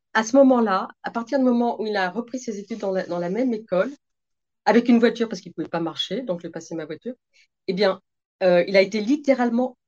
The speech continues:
ostracisé. C'est-à-dire que tous les étudiants qui étaient là, euh, comme il y a eu, euh,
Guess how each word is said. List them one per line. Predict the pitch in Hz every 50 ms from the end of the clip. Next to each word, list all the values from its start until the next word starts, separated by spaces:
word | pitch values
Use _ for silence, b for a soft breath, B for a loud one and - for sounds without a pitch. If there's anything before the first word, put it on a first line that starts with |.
| _ _ -
ostracisé. | 339 330 311 - - - - - 240 240 247 247 - - 226 202 - 185 180 180 _ _ _ _ _ _ _
C'est-à-dire | _ _ - 190 180 214 247 247
que | - 202 190 190 _ _ _
tous | - 339 370
les | 381 311 294 247 226
étudiants | 254 254 - - 233 208 214 202 220 - 294 - - _ _ _ _ _ _
qui | - 214
étaient | 185 - 202 190
là, | 175 175 165 190 285 _ _ _ _ _ _ _ _ _ _ _ _ _ _ _ _ _ _ _ _ -
euh, | 190 185 180 180 175 -
comme | - 294 294 294
il | 254
y | 233
a | 220
eu, | 214 214 214 208 202 -
euh, | 170 175 170 165 156 139 - - - - - 101 101 101 - 98 92 87